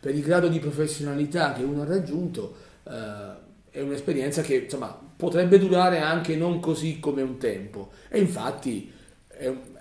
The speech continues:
è, è abbastanza breve il tempo in cui una storia viene stesa, soprattutto per quanto mi riguarda se lavoro con continuità tutti i giorni.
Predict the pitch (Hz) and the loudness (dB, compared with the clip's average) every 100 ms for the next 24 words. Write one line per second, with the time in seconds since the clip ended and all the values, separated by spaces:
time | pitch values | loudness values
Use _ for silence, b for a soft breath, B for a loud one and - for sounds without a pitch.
0 | - 98 139 143 143 - 151 139 151 - | -18 -8 -6 -6 -6 -4 -4 -2 -2 2
1 | 208 208 208 175 175 147 123 113 113 117 | 4 4 4 4 4 4 2 0 -2 -2
2 | - 139 139 135 135 135 147 147 139 135 | 0 0 0 -4 -6 -6 -6 -4 -4 -4
3 | 135 - - 143 143 131 127 131 127 120 | -6 -6 -2 0 0 -2 -2 -2 -2 -6
4 | - - - - 127 101 - 95 - B | -8 -14 -12 -4 -4 -4 -8 -14 -18 B
5 | B 185 208 233 190 196 - 156 - - | B 2 4 6 4 2 4 4 2 -6
6 | - - 143 147 151 160 180 190 135 156 | -16 -8 -6 -2 0 0 2 2 2 2
7 | 165 - 139 160 139 143 143 139 135 143 | 0 0 2 2 2 2 2 0 -2 -2
8 | 143 147 151 151 127 127 113 127 117 117 | -4 -2 -2 -2 -4 -6 -12 -8 0 0
9 | 107 107 104 104 | 0 -4 -10 -12